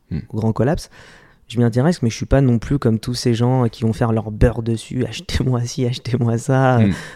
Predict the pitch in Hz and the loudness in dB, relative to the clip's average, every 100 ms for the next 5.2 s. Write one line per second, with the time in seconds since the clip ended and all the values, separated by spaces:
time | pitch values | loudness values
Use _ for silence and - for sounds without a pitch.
0 | - 113 - 127 123 107 107 104 101 - | -2 -2 2 4 4 4 0 -2 -4 0
1 | 117 123 104 - 113 110 117 117 113 117 | 2 2 -2 -6 -4 -4 -2 -2 0 -2
2 | 110 110 147 - - - - - 120 139 | -2 -2 -2 -4 -14 -20 -10 2 4 4
3 | 127 113 113 117 113 127 113 110 131 117 | 4 2 2 0 0 -2 -2 -2 -4 -6
4 | - - 139 135 123 113 - - - 120 | -6 -2 0 -2 -4 -6 -10 -14 -8 -4
5 | 135 - | -4 -6